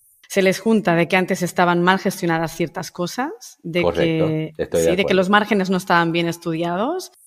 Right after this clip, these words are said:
Speaker 1: Luego están las facturas de los proveedores que se han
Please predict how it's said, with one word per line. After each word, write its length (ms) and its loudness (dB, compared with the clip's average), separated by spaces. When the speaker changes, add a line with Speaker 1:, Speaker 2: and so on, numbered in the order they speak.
Speaker 1:
Luego 260 6
están 680 2
las 180 -2
facturas 360 0
de 60 0
los 160 0
proveedores 560 0
que 100 -6
se 140 -2
han 340 0